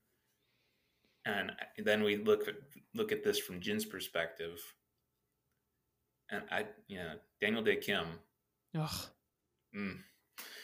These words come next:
Speaker 1: His, yeah, when just looking down at the book and then his just, I, the "I'm sorry," uh, is, it just kills ya.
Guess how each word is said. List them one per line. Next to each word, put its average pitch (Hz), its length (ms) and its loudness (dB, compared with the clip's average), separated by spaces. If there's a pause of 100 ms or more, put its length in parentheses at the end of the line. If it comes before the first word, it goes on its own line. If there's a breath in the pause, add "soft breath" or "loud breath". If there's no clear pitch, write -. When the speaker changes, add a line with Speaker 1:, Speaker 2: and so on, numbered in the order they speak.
(480 loud breath)
Speaker 1:
His, - 500 -6 (140)
yeah, 87 220 -2
when 95 220 -4 (560)
just 101 220 -4
looking 104 240 2
down 98 220 6
at 92 100 -4
the 87 80 -4
book 87 340 0
and 85 120 -6
then 80 140 -6
his 92 500 -6 (100)
just, 92 300 -8 (2000)
I, 110 240 0
the 92 140 2
"I'm 104 180 6
sorry," 87 520 6 (540)
uh, 71 320 -2 (320)
is, - 380 -10
it - 140 -18
just - 300 -6 (460)
kills 101 340 4
ya. - 100 -6